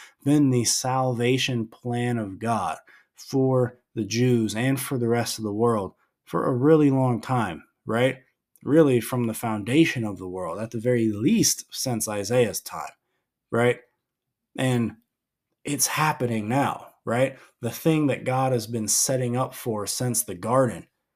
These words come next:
since the rebellion of his people is happening now, right?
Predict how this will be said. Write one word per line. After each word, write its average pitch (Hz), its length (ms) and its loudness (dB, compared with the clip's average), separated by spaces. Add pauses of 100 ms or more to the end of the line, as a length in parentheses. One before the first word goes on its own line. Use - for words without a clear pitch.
(200)
since - 500 0 (360)
the 117 580 0
rebellion 113 760 0 (240)
of 120 200 -2
his 120 180 0
people 120 500 0
is 104 100 -6
happening 107 680 -4
now, 120 400 -2 (460)
right? 127 400 -2